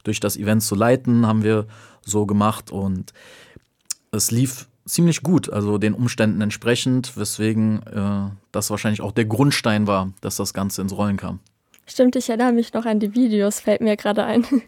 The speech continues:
Speaker 2: <laughs> Was hat sich noch, ähm, seit dem ersten Event verändert, außer dass ihr das ja im Keller gemacht habt und jetzt ja allen Anschein nach noch mit Publikum?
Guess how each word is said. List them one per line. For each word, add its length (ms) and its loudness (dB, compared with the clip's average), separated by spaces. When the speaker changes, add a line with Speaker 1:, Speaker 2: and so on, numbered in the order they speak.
Speaker 2:
<laughs> 360 -20
Was 180 4
hat 160 0
sich 160 0
noch, 220 4
ähm, 220 4
seit 260 4
dem 120 4
ersten 480 2
Event 360 4
verändert, 400 2
außer 260 2
dass 220 2
ihr 80 2
das 280 -2
ja 180 4
im 200 2
Keller 300 4
gemacht 320 2
habt 120 0
und 120 4
jetzt 260 2
ja 220 4
allen 220 4
Anschein 360 2
nach 180 -2
noch 180 0
mit 280 0
Publikum? 640 -2